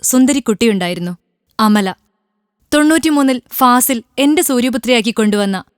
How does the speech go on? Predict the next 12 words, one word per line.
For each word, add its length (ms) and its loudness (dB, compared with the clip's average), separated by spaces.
അമല 340 0
കൗമാരക്കാരുടെ 920 2
സൂര്യപുത്രി 640 0
തന്നെയായി. 420 -4
തൊണ്ണൂറ്റിമൂന്നിൽ 720 2
ശ്രീവിദ്യ, 680 0
സുരേഷ് 420 0
ഗോപി, 200 2
അമല, 380 0
ഫാസിൽ 440 0
കൂട്ടുകെട്ടിൽ 500 -2
പിറന്ന 380 -4